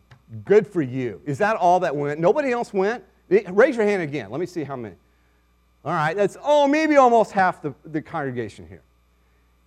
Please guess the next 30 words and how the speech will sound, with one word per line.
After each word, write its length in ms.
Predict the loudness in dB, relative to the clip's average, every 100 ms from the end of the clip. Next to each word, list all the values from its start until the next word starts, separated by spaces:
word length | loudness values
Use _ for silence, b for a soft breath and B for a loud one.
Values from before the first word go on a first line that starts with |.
| _
And 140 | -8 -4
so 300 | 4 6 6
th-, 200 | 2 -2
you 320 | 4 8 10
were 240 | 10 10
among, 920 | 8 6 4 4 6 4 2 0 -4 -10 _ _
some 360 | -4 0 0 0
estimate, 580 | -4 -4 -2 -2 -2 0
over 380 | 2 4 4 2
five 500 | 0 2 6 6 4
hundred 380 | 2 2 2 2
thousand 460 | 4 4 4 0
people 760 | -2 0 2 2 0 -4 -6 -10 _ _ _ _
down 220 | 0 0
at 80 | -2
Union 300 | 0 0 0
Station 600 | -4 0 0 0 -4 -4
and 120 | -4
lining 420 | -2 -2 -2 -6 -8
the 80 |
streets 360 | -10 -4 -4 -4
of 80 | -6
downtown. 580 | -6 -6 -8 -8 -8 -14 _ _ _ _ _ _ _
Now, 120 | -6 -2
fortunately 520 | 4 4 4 -4 -4
for 180 | -4 -2
me, 300 | 0 -2 -2
I 340 | -4 -4 -4
witnessed 640 | -6 -2 0 0 -4 -8 -6
it 220 | -6